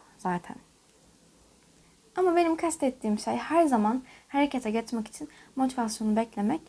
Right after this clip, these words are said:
sürdürülebilir değil. Çünkü motivasyon çok gerçekten kalıcı bir şey değil ve küçük bir anda gelip gidebilir. Bütün hayatımızı motivasyona göre dizayn edersek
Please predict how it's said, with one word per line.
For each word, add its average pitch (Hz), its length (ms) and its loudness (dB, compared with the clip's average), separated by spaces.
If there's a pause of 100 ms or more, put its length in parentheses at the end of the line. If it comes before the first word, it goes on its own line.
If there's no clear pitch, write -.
(240)
sürdürülebilir 254 760 2
değil. 202 200 0 (1120)
Çünkü 277 220 -6
motivasyon 294 520 0
çok 311 160 -10 (420)
gerçekten 220 540 -2 (400)
kalıcı 196 320 0
bir - 40 -10
şey 190 240 -2
değil 240 200 0
ve 240 180 0 (640)
küçük 254 300 -6
bir 226 80 2
anda 202 280 4
gelip 202 340 0
gidebilir. 202 640 -2 (420)
Bütün 240 220 -2
hayatımızı 240 520 2
motivasyona 226 600 0
göre 196 300 0 (600)
dizayn 208 360 4
edersek 208 540 0